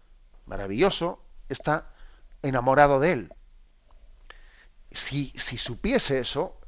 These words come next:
ese sentimiento de soledad que tiene, etcétera,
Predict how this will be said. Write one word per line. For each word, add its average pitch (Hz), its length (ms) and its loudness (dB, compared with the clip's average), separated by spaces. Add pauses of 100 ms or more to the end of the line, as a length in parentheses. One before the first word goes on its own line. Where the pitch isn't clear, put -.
(120)
ese - 200 -8
sentimiento 143 600 -2
de 131 120 0
soledad 117 480 2
que - 160 -2
tiene, 151 380 2
etcétera, 143 380 0